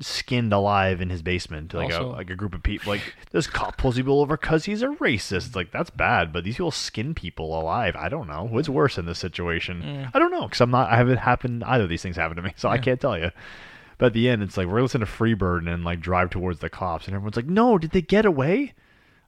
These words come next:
Speaker 1: I fucking hope not. <laughs>
Speaker 2: Yeah, it'd be
Speaker 1: 'Cause they're
Speaker 2: tra-,
Speaker 1: giant pieces of shit.
Speaker 2: tragic if they got away.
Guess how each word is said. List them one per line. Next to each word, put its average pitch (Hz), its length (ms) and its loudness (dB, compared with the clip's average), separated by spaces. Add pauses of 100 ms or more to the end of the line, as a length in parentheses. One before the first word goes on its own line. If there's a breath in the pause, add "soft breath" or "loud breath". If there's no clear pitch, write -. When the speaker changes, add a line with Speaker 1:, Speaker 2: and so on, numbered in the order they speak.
Speaker 1:
I 92 280 0
fucking - 380 0
hope 123 180 -2
not. - 280 0
<laughs> 160 380 -4
Speaker 2:
Yeah, 143 120 -4
it'd 139 180 -4
be 135 80 -4 (120)
Speaker 1:
'Cause 147 260 6
they're 123 120 6
Speaker 2:
tra-, 104 80 -6 (140)
Speaker 1:
giant 127 340 4
pieces 123 300 2
of 92 100 -2
shit. 160 380 0
Speaker 2:
tragic 143 440 0
if 131 80 -10
they 139 100 -10
got 131 160 -4
away. 120 280 -6